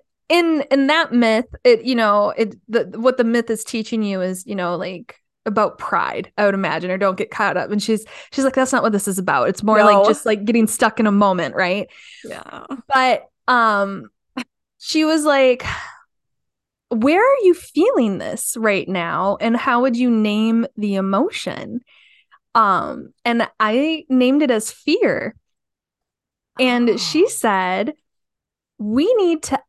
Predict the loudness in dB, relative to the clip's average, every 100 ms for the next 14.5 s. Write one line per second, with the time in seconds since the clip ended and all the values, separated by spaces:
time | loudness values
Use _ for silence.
0 | _ 2 2 2 2 2 2 0 -2 -4
1 | -6 -6 0 2 2 0 0 -2 -4 -6
2 | -2 -2 -2 -4 -6 -8 -12 -8 -6 -2
3 | -2 -2 -4 -4 -4 -2 0 2 0 0
4 | -2 -2 -2 -4 -4 -4 -2 -2 -4 -4
5 | -2 -2 -2 -4 -10 -10 -12 -14 _ -2
6 | -2 -2 -10 _ -4 -4 -8 -16 -16 _
7 | _ -8 -6 -4 -4 -4 -2 -2 -2 -2
8 | -2 -2 -4 -8 -20 -10 -2 0 0 -2
9 | -6 -6 -4 -4 -4 -6 -6 -6 -4 -4
10 | -6 -14 -12 -14 -10 -8 -8 -4 -4 -4
11 | -8 -18 -12 -6 -4 -4 -4 -10 -10 -8
12 | -6 -6 -4 -2 -4 _ _ _ -14 -14
13 | -10 -4 -4 -4 _ _ _ -12 -12 -14
14 | -20 _ -8 -8 -8